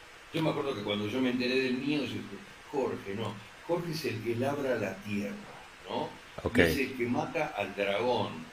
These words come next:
Speaker 1: Yo dije, ah, mirá, pues, claro, San Jorge, y, mirá,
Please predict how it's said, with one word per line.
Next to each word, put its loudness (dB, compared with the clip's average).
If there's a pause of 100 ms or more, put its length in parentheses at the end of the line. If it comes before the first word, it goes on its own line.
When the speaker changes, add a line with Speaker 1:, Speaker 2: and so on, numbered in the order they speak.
(140)
Speaker 1:
Yo 0
dije, -4 (400)
ah, 0 (340)
mirá, -2 (380)
pues, -2
claro, 0
San -6
Jorge, 4
y, -4 (360)
mirá, -8